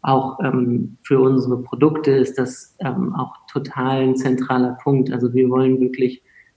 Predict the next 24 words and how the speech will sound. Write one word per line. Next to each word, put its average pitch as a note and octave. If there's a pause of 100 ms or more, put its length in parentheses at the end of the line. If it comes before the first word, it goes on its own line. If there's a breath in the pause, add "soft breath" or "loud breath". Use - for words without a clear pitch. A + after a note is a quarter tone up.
(200)
indem C3+
wir B2+
diese B2+
Kooperationen B2+
machen, C3 (420 loud breath)
wirklich C3 (200)
von D3
der C#3
Community C#3
für -
die B2+
Community B2+
sein. A#2+
Und A#2+ (100)
da A#2+
ist B2+
auch B2 (300)
zum C3
Beispiel B2
jetzt B2 (120)
Kundenfeedback C#3 (480 soft breath)
ist -
wirklich B2+
das B2